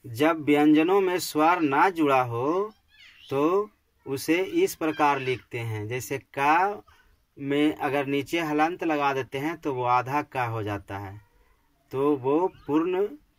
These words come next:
व्यंजन नहीं होता है, आधा व्यंजन हो जाता है। का अगर नहीं लगाते हैं तो आधा हो जाता है। तो अगर व्यंजन के बिना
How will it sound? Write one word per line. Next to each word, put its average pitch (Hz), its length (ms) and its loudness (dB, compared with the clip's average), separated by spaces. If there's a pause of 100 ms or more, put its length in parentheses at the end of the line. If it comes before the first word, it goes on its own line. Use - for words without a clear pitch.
(400)
व्यंजन 135 560 -2
नहीं 156 440 -2
होता 127 420 -6
है, 117 180 -4
आधा 120 360 -2
व्यंजन 120 440 -6
हो 104 140 -8
जाता 95 340 -10
है। 98 200 -16 (920)
का 135 200 0
अगर 139 200 -2
नहीं 131 240 -2
लगाते 127 420 -2
हैं 147 200 -4
तो 156 140 -6
आधा 113 340 -2
हो 113 120 -4
जाता 107 320 -6
है। 104 140 -6
तो 113 140 -10
अगर 120 220 -6 (1120)
व्यंजन 135 580 -2
के 156 220 0
बिना 135 300 0